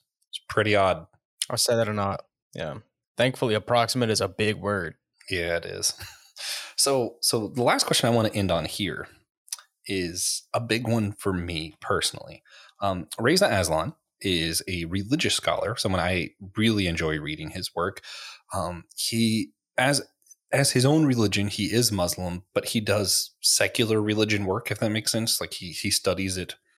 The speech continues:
Speaker 1: unbiased as he can, but he does lay out his own story so that you do kinda know. And he writes this book called Zealot about Jesus. A lot of good,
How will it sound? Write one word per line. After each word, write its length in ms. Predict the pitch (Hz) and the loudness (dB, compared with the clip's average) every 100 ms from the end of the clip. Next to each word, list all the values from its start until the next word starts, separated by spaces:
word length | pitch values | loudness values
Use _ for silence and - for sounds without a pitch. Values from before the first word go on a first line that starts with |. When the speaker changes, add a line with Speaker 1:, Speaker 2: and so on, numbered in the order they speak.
| _ | _
Speaker 1:
unbiased 540 | 113 110 95 90 104 104 | 2 4 4 2 2 0
as 120 | - | 0
he 120 | 104 | -2
can, 460 | - 104 95 127 - _ _ _ | -4 -2 0 -2 -4 _ _ _
but 100 | 92 | 0
he 60 | |
does 180 | 92 92 | 2 0
lay 160 | 95 95 | 0 2
out 140 | 95 | 2
his 120 | 101 | 2
own 120 | 98 98 | 0 0
story 280 | - 95 131 | -2 0 0
so 120 | 95 | -2
that 80 | 107 | -6
you 80 | 98 | -4
do 180 | 92 | -6
kinda 260 | 95 113 107 | -4 -2 -2
know. 320 | 92 90 143 | 0 0 0
And 180 | 92 87 - - - - _ _ | -2 -6 -16 -20 -20 -20 _ _
he 260 | - 165 247 | -4 0 2
writes 380 | 156 95 - - | 2 0 -2 -4
this 120 | 160 | -4
book 180 | - - | -6 -8
called 240 | - 117 113 | -2 -2 2
Zealot 480 | 101 151 - - - _ - | 2 2 0 -8 -16 _ -6
about 320 | 92 78 - | -2 -4 -4
Jesus. 460 | - 151 104 - - _ _ - | -6 -4 -4 -4 -6 _ _ -2
A 60 | |
lot 160 | 107 117 | 2 2
of 80 | 104 | 2
good, 260 | 117 135 | 0 0